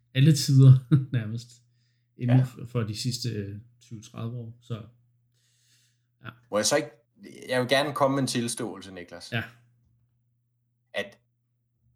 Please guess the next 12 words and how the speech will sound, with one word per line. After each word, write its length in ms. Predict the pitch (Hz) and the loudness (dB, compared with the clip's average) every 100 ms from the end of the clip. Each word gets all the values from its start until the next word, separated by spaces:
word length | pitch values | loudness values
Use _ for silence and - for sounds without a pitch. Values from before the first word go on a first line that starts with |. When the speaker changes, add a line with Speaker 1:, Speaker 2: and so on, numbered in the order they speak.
| _ _ _ - _ | _ _ _ -20 _
Speaker 2:
det, 80 | 143 | -2
jeg 80 | 151 | 0
næsten 320 | 131 120 143 | 0 -2 -2
var 80 | 131 | -4
mest 320 | 113 151 - | -4 -6 -6
op 180 | - 104 | -6 -8
at 120 | 101 | -10
køre 320 | - 107 101 95 | -10 -8 -4 -4
over 320 | 64 78 85 | -6 -10 -12
ved 100 | 87 | -12
den 260 | - 78 | -14 -14
der, 140 | 85 | -14